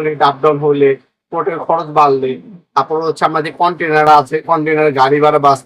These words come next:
বাড়লে, সেক্ষেত্রে দামটা আপ ডাউন হতে পারে। যখন আপনি নেবেন, অবশ্যই আমাদের স্ক্রিন থাকা ইমো নাম্বার এবং WhatsApp-এ যোগাযোগ করে নেওয়ার চেষ্টা করবেন এবং বর্তমান দামটা জেনে নেবেন।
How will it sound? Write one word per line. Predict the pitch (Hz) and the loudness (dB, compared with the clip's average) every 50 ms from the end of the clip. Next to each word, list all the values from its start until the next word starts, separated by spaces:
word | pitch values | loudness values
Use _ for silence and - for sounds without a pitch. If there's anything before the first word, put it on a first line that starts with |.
| _ _ _ 147 135 | _ _ _ 0 0
বাড়লে, | 131 131 131 123 131 143 - - | 0 0 0 -2 -6 -8 -8 -4
সেক্ষেত্রে | - 214 202 190 190 - 202 190 - | -4 -2 -2 -2 -2 0 -2 0 2
দামটা | 160 165 165 147 - 131 135 | 2 0 0 0 -2 0 0
আপ | 143 127 131 | 0 0 0
ডাউন | 156 156 147 139 143 | 0 0 0 0 -4
হতে | 147 143 180 151 - | -4 -4 -6 -6 -6
পারে। | 117 113 113 - _ _ _ _ _ _ _ - - _ - | -8 -10 -10 -16 _ _ _ _ _ _ _ -20 -14 _ -2
যখন | 180 - - 220 208 202 | -2 0 2 2 0 0
আপনি | 202 - 208 185 175 170 | 2 2 2 2 2 0
নেবেন, | 156 156 160 180 147 151 | -2 -2 -4 0 0 0
অবশ্যই | 147 151 175 - - 220 196 | 0 0 -2 -2 0 0 2
আমাদের | 185 185 175 175 175 - | 2 0 -4 -6 -8 -6
স্ক্রিন | - 190 175 160 180 | -6 -6 -4 0 0
থাকা | 170 151 170 160 147 | 0 0 0 -2 -2
ইমো | 143 151 156 165 | -2 -2 0 0
নাম্বার | 160 160 156 180 208 208 180 | -2 0 0 0 0 0 0
এবং | 156 147 139 135 | 0 -2 0 0
WhatsApp-এ | 135 139 - 170 185 165 151 147 | -2 -2 -4 -8 -8 -6 -4 -4
যোগাযোগ | 160 156 151 - - | -4 -4 -8 -2 -2
করে | 143 139 - - - _ _ _ _ - - | 0 0 0 -4 -8 _ _ _ _ -8 -2
নেওয়ার | 170 180 185 - 208 | 0 0 2 2 2
চেষ্টা | 202 - - 196 151 | 0 2 2 2 4
করবেন | 139 135 143 180 185 - 143 | 4 2 2 -2 -6 -6 -4
এবং | 147 151 139 147 | -4 -2 2 2
বর্তমান | 156 156 - 196 190 190 185 | 0 0 2 0 0 2 2
দামটা | 185 180 175 160 165 151 135 | 2 2 2 0 -6 -6 -4
জেনে | 175 180 202 196 180 | 2 4 4 4 4
নেবেন। | 147 127 120 | 2 -2 -6